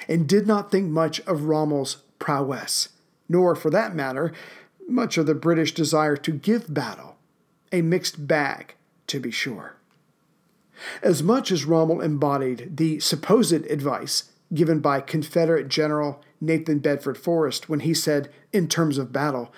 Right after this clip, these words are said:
"Get there firstest with the mostest," the Desert Fox would plan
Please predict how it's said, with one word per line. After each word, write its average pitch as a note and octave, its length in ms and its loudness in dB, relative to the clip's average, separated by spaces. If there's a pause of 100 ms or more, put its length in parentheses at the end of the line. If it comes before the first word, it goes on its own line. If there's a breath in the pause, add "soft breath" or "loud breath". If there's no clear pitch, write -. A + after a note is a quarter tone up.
(600 loud breath)
"Get F#3 260 2
there D#3+ 160 4
firstest - 800 -2
with D#3 140 -2
the - 80 -2
mostest," C#3+ 640 -2 (600 loud breath)
the F#3 120 4
Desert A3 400 2
Fox F#3 480 -2
would E3 200 0
plan E3 540 0